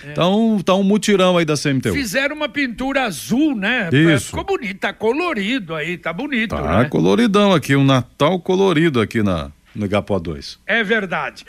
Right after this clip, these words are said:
Speaker 1: Bom, olha, o Pai Querer Rádio Opinião do próximo sábado, então, estamos aí com a chamada no ar. Vamos falar sobre os cinquenta anos do curso de Educação Física da uel.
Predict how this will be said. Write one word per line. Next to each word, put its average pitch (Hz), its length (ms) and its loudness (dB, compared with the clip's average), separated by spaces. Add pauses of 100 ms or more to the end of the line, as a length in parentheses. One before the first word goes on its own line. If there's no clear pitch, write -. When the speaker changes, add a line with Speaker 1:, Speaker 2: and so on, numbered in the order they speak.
(200)
Speaker 1:
Bom, 254 220 2
olha, 240 340 2
o 220 200 0
Pai 262 220 -2
Querer 233 320 0
Rádio 214 260 -4
Opinião 208 460 -4
do 196 100 -4
próximo 202 560 -4
sábado, 196 600 -2
então, 220 460 0
estamos 208 400 -6
aí 190 160 0
com 202 120 -6
a 180 60 -2
chamada 185 540 -2
no 165 160 -2
ar. 220 320 2 (320)
Vamos 247 360 -4
falar 220 600 0 (180)
sobre 247 920 0
os 226 180 -6
cinquenta 233 880 -2
anos 233 560 -2
do 208 180 -6
curso 254 720 -2 (260)
de 185 120 -2
Educação 233 680 -2
Física 233 500 -2
da 226 180 2
uel. 226 480 2